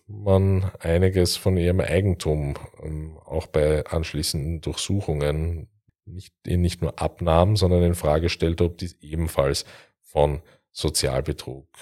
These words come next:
stammen könnte. Es handelte sich um eine vergleichsweise geringe Summe von dreitausendzweiundvierzig Dollar und fünfundfünfzig Cent in einem Umschlag. Am selben Morgen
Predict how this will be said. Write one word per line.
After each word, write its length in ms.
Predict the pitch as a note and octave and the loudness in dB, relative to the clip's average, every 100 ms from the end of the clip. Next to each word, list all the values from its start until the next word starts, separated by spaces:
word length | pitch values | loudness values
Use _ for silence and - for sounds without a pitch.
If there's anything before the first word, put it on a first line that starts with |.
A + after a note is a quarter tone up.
| - - | -20 -12
stammen 420 | - D#2 D2 C2 | 0 0 0 -4
könnte. 340 | - - - | -6 -8 -8
Es 220 | A#1 - | -6 -4
handelte 320 | C#2+ C#2+ D#2+ - | -4 -6 -4 -2
sich 300 | - D#2 E2 | -2 -2 -2
um 240 | D2+ C#2+ _ _ | -2 -4 _ _
eine 100 | - | -20
vergleichsweise 760 | - - B1+ D2+ - D#2+ D#2+ D#2 | -16 -2 2 4 4 4 4 2
geringe 380 | D2+ E2 F2+ E2+ | 0 2 4 2
Summe 300 | E2+ F2 D#2+ | 2 2 2
von 280 | E2 D#2 | 0 -2
dreitausendzweiundvierzig 1160 | - D2 D#2 D#2 D#2 - C#2 D2+ E2 D2+ - E2 | 0 0 2 2 2 -2 -2 -2 -2 -6 -6 -2
Dollar 260 | C#2 D#2+ E2+ | 0 2 0
und 100 | D#2+ | -2
fünfundfünfzig 680 | D#2+ D#2+ D#2 D2+ D2 D2 - | -4 -4 -6 -12 -14 -10 -4
Cent 260 | C2 C2 | -4 -4
in 140 | C#2 D2+ | -8 -10
einem 220 | D#2 F#2 | -14 -14
Umschlag. 720 | - D2+ - - - - - _ _ _ - - - - _ _ _ _ _ _ _ _ _ _ | -14 -10 -8 -8 -10 -14 -20 _ _ _ -20 -20 -20 -20 _ _ _ _ _ _ _ _ _ _
Am 100 | A#2 | 2
selben 240 | A#2+ D#3 C3 | 4 6 8
Morgen 480 | F2+ F#2+ A#2 A2+ | 8 8 8 6